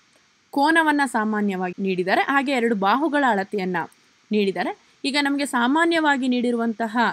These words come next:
ಕೋನ ಅಂದ್ರೆ ಎಲ್ ಮತ್ತೆ ಪಿ, ಆದ್ರೆ ನಾವು ಎಸ್ ಎ ಎಸ್ ಸಿದ್ಧಾಂತವನ್ನ ಇಲ್ಲಿ ಅನ್ವಯಿಸ್ಬೇಕು ಅಂತ ಹೇಳಿದ್ರೆ ಇಲ್ಲಿ ಕೋನದ ಎರಡೂ ಬದಿಯಲ್ಲಿ ಬಾಹುಗಳ ಅಳತೆ ಇರ್ಬೇಕಾಗಿತ್ತು.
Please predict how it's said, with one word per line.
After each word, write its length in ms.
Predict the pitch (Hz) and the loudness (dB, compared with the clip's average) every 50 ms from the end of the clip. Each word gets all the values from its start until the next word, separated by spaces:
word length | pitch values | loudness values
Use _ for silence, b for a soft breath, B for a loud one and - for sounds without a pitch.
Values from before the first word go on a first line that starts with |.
| - _ _ | -2 _ _
ಕೋನ 260 | - 240 240 240 240 233 220 | -4 -2 -2 0 0 0 -2
ಅಂದ್ರೆ 240 | 220 226 294 320 - | -2 -2 -2 -2 -2
ಎಲ್ 360 | 220 226 233 269 330 349 294 | 0 0 2 2 2 0 0
ಮತ್ತೆ 420 | 247 226 208 208 - 349 440 - b b b b b b _ _ - | -2 -2 -2 -2 -2 -4 -4 -4 b b b b b b _ _ -6
ಪಿ, 200 | - 277 370 453 - _ _ _ - | -2 -2 -2 -2 -4 _ _ _ 2
ಆದ್ರೆ 260 | 214 247 294 320 349 | 2 4 4 4 0
ನಾವು 240 | 302 294 285 294 277 | 0 0 0 0 0
ಎಸ್ 320 | 233 226 240 247 - - | 2 0 0 0 -2 -2
ಎ 220 | 302 320 359 381 359 | 0 2 2 2 2
ಎಸ್ 200 | 370 370 370 - | 0 -2 -2 -2
ಸಿದ್ಧಾಂತವನ್ನ 680 | 311 269 208 262 285 269 269 247 - 262 254 247 247 254 | -2 -2 0 0 0 0 -2 -2 -4 -4 -4 -2 -2 -2
ಇಲ್ಲಿ 260 | 247 233 226 220 214 | -2 -4 -4 -2 -2
ಅನ್ವಯಿಸ್ಬೇಕು 720 | 208 202 214 233 247 247 240 - 202 214 196 202 - 214 | -2 -2 0 0 0 -2 -2 -4 -4 -4 -4 -4 -6 -6
ಅಂತ 180 | 196 196 - 208 | -6 -6 -4 -4
ಹೇಳಿದ್ರೆ 400 | 185 160 175 185 269 415 427 b b b b b b b b b b | -4 -4 -2 -2 -2 -2 -2 b b b b b b b b b b
ಇಲ್ಲಿ 280 | 240 294 311 339 381 - | 2 4 6 6 6 4
ಕೋನದ 460 | - - 269 254 277 311 349 339 330 349 | 2 -2 -2 2 2 4 4 4 4 4
ಎರಡೂ 520 | 311 240 220 214 220 247 302 349 370 392 | 4 4 4 4 4 4 4 4 4 4
ಬದಿಯಲ್ಲಿ 720 | 359 320 320 254 277 277 262 247 247 277 359 320 226 240 254 | 4 2 2 2 2 2 0 0 0 2 2 2 2 0 -2
ಬಾಹುಗಳ 540 | 226 202 220 226 247 285 285 226 247 240 233 220 | 0 2 4 4 4 2 0 -2 0 0 0 0
ಅಳತೆ 400 | 196 190 202 202 - 220 202 196 | 0 0 -2 -2 -2 -2 -2 -2
ಇರ್ಬೇಕಾಗಿತ್ತು. 880 | 185 175 170 185 165 - - 170 175 165 160 - - - 330 - b | -2 -2 -4 -6 -8 -6 -8 -10 -10 -10 -12 -12 -10 -10 -10 -10 b